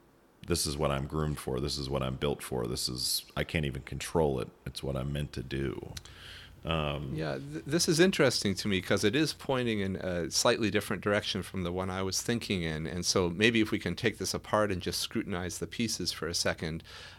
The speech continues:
Speaker 2: Um, so yeah, the comparison with Achilles seems like one way to go, and maybe the notion that he's like a machine would point in that direction, right? In the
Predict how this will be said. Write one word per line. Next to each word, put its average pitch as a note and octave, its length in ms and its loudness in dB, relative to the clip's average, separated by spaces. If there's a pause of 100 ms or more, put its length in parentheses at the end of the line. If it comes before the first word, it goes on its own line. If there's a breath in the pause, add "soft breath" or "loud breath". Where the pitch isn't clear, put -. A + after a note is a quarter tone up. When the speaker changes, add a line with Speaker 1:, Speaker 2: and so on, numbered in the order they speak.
(140 loud breath)
Speaker 2:
Um, F2 440 2 (520 loud breath)
so - 160 6
yeah, C#3 220 12
the G#2 100 2
comparison F3+ 520 4
with D#3+ 140 2
Achilles B2 760 2 (440)
seems A2 440 2
like F#2+ 220 6
one A2 340 4
way F2+ 160 4
to D#2+ 80 0
go, D2+ 500 0
and F#2 240 2
maybe A2+ 340 6
the G2 200 2
notion G2 580 2
that F2+ 200 2
he's G#2+ 300 0
like F#2 220 0
a F2+ 40 -4
machine G2+ 600 2
would D#2+ 160 -2
point E2+ 300 -2
in D#2+ 80 -4
that E2 240 2
direction, D2 540 -4
right? D#2+ 280 -2
In E2+ 140 0
the E2+ 80 0